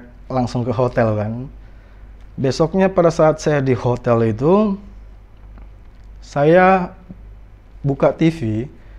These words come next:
dan waktu itu saya melihat Prime Minister dari Inggris menyampaikan lockdown sampai ada pencabutan di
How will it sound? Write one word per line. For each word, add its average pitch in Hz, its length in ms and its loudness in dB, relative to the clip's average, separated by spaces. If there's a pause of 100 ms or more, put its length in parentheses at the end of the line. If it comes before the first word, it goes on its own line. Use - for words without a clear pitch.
(560)
dan 127 240 0
waktu 135 320 2
itu 165 240 -2
saya 143 320 2 (480)
melihat 139 560 -2
Prime 147 240 2
Minister 131 640 -2 (480)
dari 113 480 0
Inggris 131 640 0
menyampaikan 113 720 -2
lockdown 123 640 0 (480)
sampai 139 320 -2
ada 127 240 0
pencabutan 123 720 -2
di 120 320 -4